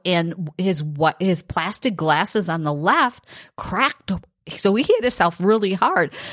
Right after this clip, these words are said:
So here my dad is during the rest of the movie holding up his glasses with the one arm stem on one side. And the rest of his pieces of his glasses he put in his pocket.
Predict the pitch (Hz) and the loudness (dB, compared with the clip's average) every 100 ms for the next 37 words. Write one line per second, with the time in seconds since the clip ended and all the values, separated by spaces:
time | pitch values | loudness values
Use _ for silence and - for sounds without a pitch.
0 | - - 254 233 294 - - 403 - 233 | -6 0 2 2 -2 -4 0 0 2 0
1 | 202 226 226 190 175 185 196 185 165 151 | 0 0 0 0 -4 -6 -6 -4 -2 0
2 | 160 - 226 202 208 214 180 175 147 135 | 0 0 -6 -4 -4 0 2 2 2 -4
3 | 131 147 - - - - - 208 240 247 | -8 -10 -16 -20 -20 -10 0 2 2 0
4 | 262 214 170 165 - _ - 196 - 143 | -4 -2 -2 -4 -8 _ -6 -6 -4 0
5 | 156 165 190 208 160 151 147 - 139 139 | 2 2 0 -4 -2 -2 -2 -4 -4 0
6 | 139 151 160 208 - _ 165 147 151 151 | 2 2 2 0 -2 _ 0 0 0 0
7 | - - 185 160 160 147 143 143 143 139 | -2 0 0 0 -2 -6 -4 -2 0 0
8 | 143 - 143 175 160 107 - - - - | -2 -2 2 4 2 0 -10 -20 -20 -20
9 | - - 190 180 151 147 190 - 294 262 | -14 -2 2 4 4 2 2 -2 -4 -2
10 | 226 196 - - 208 - 208 185 170 165 | -2 -2 -6 -8 -6 -4 -4 -4 -2 -2
11 | 147 139 160 - 196 160 147 214 208 185 | 2 2 2 0 -4 -6 -2 0 0 0
12 | 139 - - 247 330 - - - - | -2 -6 -4 0 0 -2 -10 -16 -20